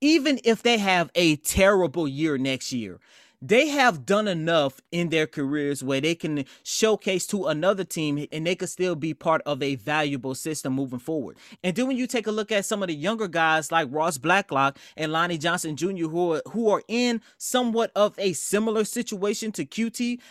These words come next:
as a young guy still trying to find his mark in the league, Ross Blacklock and Lonnie Johnson Junior,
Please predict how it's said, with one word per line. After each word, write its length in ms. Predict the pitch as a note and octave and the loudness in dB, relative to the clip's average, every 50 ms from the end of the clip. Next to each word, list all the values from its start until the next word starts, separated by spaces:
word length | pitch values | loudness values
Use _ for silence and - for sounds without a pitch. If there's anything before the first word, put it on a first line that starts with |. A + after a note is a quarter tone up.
| - - | -8 -2
as 380 | - F#3+ F#3+ F#3 F#3+ F#3+ F#3 - - | 2 2 4 4 2 2 0 -2 -2
a 140 | F#3+ F#3 | 0 0
young 360 | D#3+ C#3+ C3+ D#3+ F#3 G#3+ G#3+ G3 | 0 0 0 0 0 0 0 0
guy 260 | G#3 F#3+ F3+ F3 E3+ | 0 0 0 0 -2
still 340 | E3 - - F#3+ G3 G3+ G3 | -4 -4 -4 -2 -2 -2 -2
trying 280 | - G#3 F#3 F#3 F#3 | -2 0 0 0 0
to 120 | - E3 C#3+ | -2 -6 -4
find 300 | - F#3+ F#3 F#3 F3 E3+ | -2 0 0 0 0 -2
his 160 | D3+ - - | -6 -6 -4
mark 240 | D3 D#3+ E3 E3+ - - | -2 -2 -2 -2 -4 -4
in 140 | F#3 G3 F#3 | -2 -2 0
the 100 | F3 C#3+ | 0 0
league, 400 | C#3 D#3 F3+ G#3+ A#3+ B3+ A#3+ _ - - _ _ _ _ _ _ _ _ _ _ - | 0 0 -2 -2 -2 -4 -6 _ -16 -20 _ _ _ _ _ _ _ _ _ _ 0
Ross 300 | - A#3+ D4+ - - E3+ | 4 4 4 4 2 2
Blacklock 600 | D#3 A#3 C#4 E4 - - G3+ F#3+ F#3 E3+ - _ _ _ - | 2 2 2 2 0 0 2 2 2 2 0 _ _ _ -4
and 160 | F#3 F3+ E3 | -2 0 2
Lonnie 260 | F3 G3+ A3 G#3+ F#3+ | 2 2 2 0 0
Johnson 380 | D3 F3 F#3 F#3 F3+ - D#3+ C#3 | -2 -2 -4 -4 -4 -6 -6 -6
Junior, 480 | B2 F#3 A#3 A#3+ F#3 C#3+ C#3+ C#3+ C#3 | -4 -2 -2 -2 -2 -2 -2 -4 -6